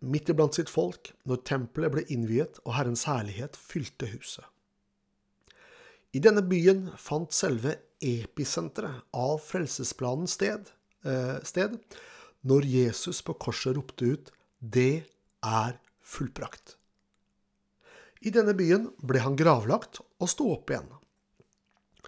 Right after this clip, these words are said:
Fra utsikten utover denne byen reiser han hjem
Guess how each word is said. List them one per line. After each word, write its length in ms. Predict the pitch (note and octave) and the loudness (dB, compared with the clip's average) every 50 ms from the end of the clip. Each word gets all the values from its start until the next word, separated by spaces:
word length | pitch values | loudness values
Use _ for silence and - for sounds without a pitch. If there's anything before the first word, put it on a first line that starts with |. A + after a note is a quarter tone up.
| - - - - - - _ _ | -20 -20 -20 -20 -20 -20 _ _
Fra 300 | _ - - F#3+ G3 A3 - | _ -6 -2 -2 0 0 0
utsikten 640 | G#3 F3+ - - - C#3 - - - - G3+ G3 - - _ _ _ _ - - | -2 -2 0 0 -2 -2 -2 -6 -8 -8 -8 -8 -8 -14 _ _ _ _ -6 -2
utover 320 | C#3+ C3+ D3 - F3 E3 E3+ | 0 0 0 2 2 2 2
denne 160 | F3 E3 E3+ D#3+ C3+ | 2 2 2 4 4
byen 300 | C#3 C#3 D3+ F#3 G3+ F#3+ - - - | 4 4 4 4 2 -2 -6 -4 -2
reiser 540 | C#3 F3 E3 C3 A#2 - - - - A#2+ B2+ | 0 2 2 2 0 -2 -2 -2 -2 0 0
han 160 | D#3 E3+ D3 B2 | 0 0 0 0
hjem 300 | A#2+ C#3+ F#3+ F#3 E3+ | 0 -2 -2 -4 -8